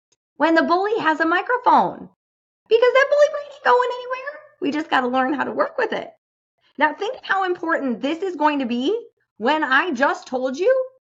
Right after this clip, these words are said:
that you're probably gonna be bad when you start, when you take that first step to going after a goal. And if you just let that bully brain have the microphone, <laughs>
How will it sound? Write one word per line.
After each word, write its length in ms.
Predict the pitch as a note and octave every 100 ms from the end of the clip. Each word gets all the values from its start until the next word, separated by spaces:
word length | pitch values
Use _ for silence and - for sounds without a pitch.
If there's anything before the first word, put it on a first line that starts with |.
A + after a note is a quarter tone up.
| _ _ _ -
that 140 | C5+ C5
you're 120 | C#5+
probably 480 | - F4+ F#4 F#4 G4
gonna 200 | G4 F#4+
be 120 | G4
bad 460 | D4 C#4+ D#4 D4 A#3
when 160 | C4
you 100 | C4+
start, 540 | C4+ - C#4 C4 - - - _
when 160 | A#3 C#4
you 100 | D#4
take 200 | F4 D#4+
that 200 | D#4 D4+ -
first 320 | D4+ E4 E4
step 360 | - D#4+ D4 -
to 100 | B3+
going 340 | A#3+ B3 C4 A#3+
after 260 | B3 B3+
a 80 | A#3
goal. 400 | A#3+ C4 F#3 - _ _ _ _ _ _
And 160 | C#4+ D4+
if 100 | C4+
you 260 | C#4 G4
just 160 | C5+ C#5
let 140 | A4
that 180 | D4+ C4
bully 220 | B3+ D4+
brain 240 | B3+ A#3+ A3+
have 160 | A#3
the 60 | A#3+
microphone, 540 | A#3 A3+ C#4+ F4 G4+ A#4 - _
<laughs> 240 | _ _